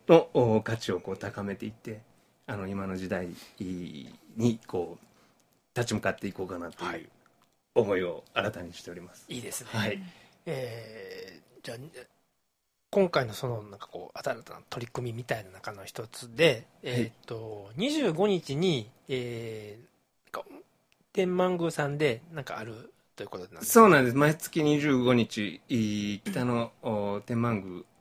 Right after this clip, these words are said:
Speaker 1: 宮、う、菅原道真公
Speaker 2: うん。
Speaker 1: の、お、お祭りですね。
Speaker 2: うん。
Speaker 1: えー、縁日みたいなので、
Speaker 2: はい。
Speaker 1: えー、人がすごい、それこそ日本中のみならず世界中、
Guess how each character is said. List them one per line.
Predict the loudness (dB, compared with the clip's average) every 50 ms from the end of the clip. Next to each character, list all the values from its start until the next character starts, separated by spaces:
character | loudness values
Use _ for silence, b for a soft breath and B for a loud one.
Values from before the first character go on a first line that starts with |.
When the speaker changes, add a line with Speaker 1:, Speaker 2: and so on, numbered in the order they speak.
| -12
Speaker 1:
宮、 | -12 -10 -10 -10 -10
う、 |
菅 | -10 -10 -6 -2 2 4
原 | 4 6 6 4 4
道 | 4 4 2
真 | 2 2 0 -2 -6 -6 -4 -2 0 0 0 -2
公 | -2 -4 -6 -6 -6 -10 -16 _ _ _ -6
Speaker 2:
う | -6
ん。 | -6 -6 -10 _ _ _ _ _ _ _ -6
Speaker 1:
の、 | -4 -4 -4
お、 | -4 -4 -4 -4 -4 -2 -2 -2 -2 -4 -4 -6 -6 -4
お | -4
祭 | -2 -2 -4 -4 -6 -4 -4 -4 -6 -8
り | -8 -8 -8
で | -6 -8
す | -8 -8
ね。 | -10 -12 -14 -16 b b b b
Speaker 2:
う | -6
ん。 | -6 -6 -6
Speaker 1:
え | -8 -6 -6 -4 -6 -6 -6 -6 -6 -8 -8 -8 -8 -8 -4
ー、 | -2
縁 | -2 0
日 | 0 -2 -4 -6 -10
み | -10 -10
た | -10 -12
い | -12 -12
な | -12
の | -12 -12
で、 | -14 -14 -16 b b b -8 -6
Speaker 2:
は | -4 -4
い。 | -4 -4
Speaker 1:
え | -6 -6 -6 -6 -6 -6 -8 -8 -10 -12
ー、 | -12
人 | -6 -2 0
が | 2 2 2 0
す | -2 -4 -2
ご | 0 0 2
い、 | 0 0
そ | 0 0
れ | 0 0
こ | 0 -2 -2
そ | -2 -2 -4 -4 -4 -6 -6 -4
日 | -2 -2 0
本 | 0 0 2 2 0
中 | 0 0 -2 -2 -2
の | 0 0 0
み | 0 -2
な | -2 -4 -4
ら | -4 -4 -4
ず | -6 -8 -8
世 | -6 -6 -2
界 | 0 2 2 2 2
中、 | 0 -4 -6 -8